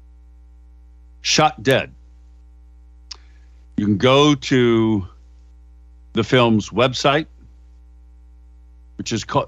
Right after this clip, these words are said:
which is we the patriots U S A dot org. It's all one word.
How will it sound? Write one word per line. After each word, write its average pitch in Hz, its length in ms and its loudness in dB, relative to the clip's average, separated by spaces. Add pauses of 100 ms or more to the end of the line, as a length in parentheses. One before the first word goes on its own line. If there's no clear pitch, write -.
which 117 340 0
is 110 220 4
we 127 320 6
the 165 180 2
patriots 123 1000 0 (420)
U 117 260 4
S 113 240 0
A 101 280 2
dot 101 340 0
org. 92 480 -4
It's 90 160 -8
all 92 200 0
one 95 260 2
word. 80 400 0